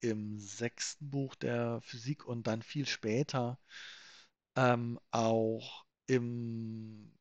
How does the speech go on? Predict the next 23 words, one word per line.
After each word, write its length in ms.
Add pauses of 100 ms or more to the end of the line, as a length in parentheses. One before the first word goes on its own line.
(120)
Aris-, 300
in 120
einem 220
Aristoteles-Kommentar 1800 (280)
des 320
spätantiken 1300 (1400)
Autors, 1040 (1040)
äh, 460
Simplicios. 1160 (2250)
Übrigens 320
bei 160
Simplicios, 680
das 220
ist 140
sechstes 360
Jahrhundert 340
nach 180
Christus, 340
dann 140
da, 120
da 200
kommt 420
erst 440